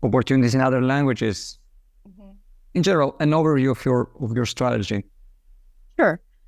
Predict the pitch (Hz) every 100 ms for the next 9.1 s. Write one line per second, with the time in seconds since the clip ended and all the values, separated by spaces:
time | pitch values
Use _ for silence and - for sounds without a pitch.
0 | _ _ - - - 220 208 202 202 -
1 | 214 - 247 285 240 214 220 247 359 -
2 | - - 180 185 196 - - 180 180 185
3 | 196 - - 170 170 175 185 - 190 160
4 | 160 165 165 - _ - - - 147 156
5 | 151 151 156 156 156 160 156 - _ -
6 | - _ - _ - 196 147 170 233 -
7 | 202 202 196 196 185 - - - - -
8 | - _ - - 190 175 175 170 202 190
9 | 165